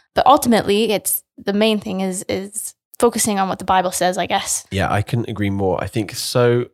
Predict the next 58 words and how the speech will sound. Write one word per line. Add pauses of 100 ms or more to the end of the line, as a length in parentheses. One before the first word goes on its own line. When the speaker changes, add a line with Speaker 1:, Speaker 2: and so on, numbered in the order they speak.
(100)
Speaker 2:
much
of
the
time,
our
denominations
become
this
tribe,
and
we
don't
want
to
interact
with
any
of
the
other
tribes.
We
want
to
keep
to
ourselves.
But
I
think,
I
think
there's
two
things.
I
think
firstly,
we
have
to
chill
out
when
it
comes
to
other
denominations
and
recognize
that
they're
so
similar.
You
know,
as,